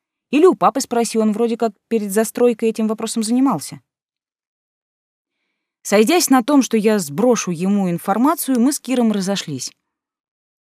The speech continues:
Я увидела, как он о чём-то заговорил со своим отцом, но тот, ответив ему что-то резкое,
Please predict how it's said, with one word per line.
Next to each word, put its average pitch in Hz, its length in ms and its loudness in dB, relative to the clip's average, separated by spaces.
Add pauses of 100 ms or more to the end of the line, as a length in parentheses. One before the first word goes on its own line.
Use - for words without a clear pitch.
Я 190 140 0
увидела, 202 420 0
как 190 220 -6
он 202 120 -2
о 190 40 -4
чём-то 190 320 -4
заговорил 185 460 -4
со - 120 -12
своим 185 360 -2
отцом, 226 300 0
но 185 120 0
тот, 269 280 -2
ответив 175 380 -6
ему 180 220 -4
что-то 180 280 -8
резкое, 170 440 -4